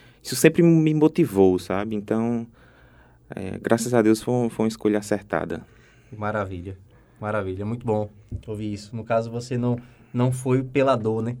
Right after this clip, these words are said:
Speaker 2: Foi pelo amor. <laughs>
Speaker 1: É, exatamente,
Speaker 2: É,
Speaker 1: exatamente.
Speaker 2: Lucas, então vamos falar um pouquinho sobre essa parte de conjuntos, que a gente tem aí uma história da matemática muito forte nessa linha,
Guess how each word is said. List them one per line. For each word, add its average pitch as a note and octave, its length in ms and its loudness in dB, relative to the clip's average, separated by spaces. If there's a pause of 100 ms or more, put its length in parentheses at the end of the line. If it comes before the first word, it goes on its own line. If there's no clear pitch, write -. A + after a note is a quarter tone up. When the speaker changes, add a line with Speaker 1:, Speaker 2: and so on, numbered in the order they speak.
Speaker 2:
Foi - 160 -18
pelo A#2 200 -4
amor. G#2+ 380 -2 (100)
<laughs> - 220 -6
Speaker 1:
É, A#2 200 8
exatamente, G#2 680 6
Speaker 2:
É, A#2+ 320 8
Speaker 1:
exatamente. E2+ 400 -4 (280)
Speaker 2:
Lucas, F#3 480 4 (500)
então F3+ 160 -2
vamos G3+ 240 0
falar F#3 220 6
um E3+ 60 0
pouquinho C#3+ 360 -2
sobre C3+ 280 -4
essa C3 160 -4
parte A#2 360 -4
de A2+ 120 -10
conjuntos, A#2 600 -2 (760)
que C#3+ 80 -4
a C#3 80 2
gente D3+ 260 -4
tem D3+ 260 0
aí C3 260 2
uma D3 200 2
história C3+ 920 2
da A2+ 140 0
matemática A#2+ 600 0
muito C#3 260 -4
forte C#3+ 500 0
nessa B2 300 -2
linha, B2 380 -2